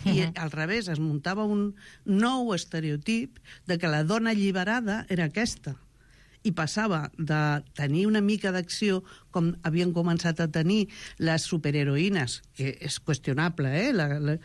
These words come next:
Speaker 1: eh, el feminisme de, aquí també, però aquesta mica d'acció, de repent, es perdia amb la roba i passaves de l'acció a les, a la, a la exp-,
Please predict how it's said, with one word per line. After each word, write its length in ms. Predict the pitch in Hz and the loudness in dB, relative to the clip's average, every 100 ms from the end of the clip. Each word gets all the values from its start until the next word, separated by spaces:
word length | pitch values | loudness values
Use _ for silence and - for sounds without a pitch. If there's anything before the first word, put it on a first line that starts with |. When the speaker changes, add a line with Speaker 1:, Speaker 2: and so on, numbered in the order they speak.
| - - - | -14 -18 -4
Speaker 1:
eh, 320 | 160 143 139 147 | -2 -2 -2 0
el 160 | 151 | 0
feminisme 580 | 147 143 143 151 143 147 | 0 0 2 2 2 0
de, 300 | 139 139 139 | 0 0 0
aquí 320 | 143 175 226 - - - | -2 2 2 2 -2 -4
també, 360 | 170 156 165 233 - - - | 0 2 2 -2 -8 -20 -4
però 200 | 190 170 - - - - | -2 -2 -6 -20 -20 -4
aquesta 520 | 170 156 247 - 247 | -4 0 -2 -2 0
mica 260 | 226 226 214 | 0 0 0
d'acció, 440 | 220 214 247 247 247 | -2 -2 0 0 0
de 140 | 196 190 | -2 0
repent, 380 | 190 208 233 240 | 0 0 -2 -2
es 120 | 196 | -6
perdia 480 | - 165 175 226 247 | 0 0 2 2 0
amb 220 | - 190 | 0 2
la 100 | 170 | 2
roba 380 | 156 180 151 208 - - - - | 2 2 0 -2 -6 -20 -18 -2
i 160 | 190 | -2
passaves 540 | 185 160 - 190 202 175 | 0 -2 0 0 0 2
de 140 | 170 | 2
l'acció 640 | 165 160 - - 220 220 277 - - _ - _ - - | 2 0 -4 -2 0 0 -4 -16 -20 _ -20 _ -12 -2
a 100 | 180 | 0
les, 240 | 170 - | 0 -2
a 140 | - 160 | -2 0
la, 260 | 151 151 | 2 0
a 160 | 151 165 | 0 0
la 160 | 151 151 147 156 | 2 2 0 -2
exp-, 340 | 147 - 156 | -6 -6 -10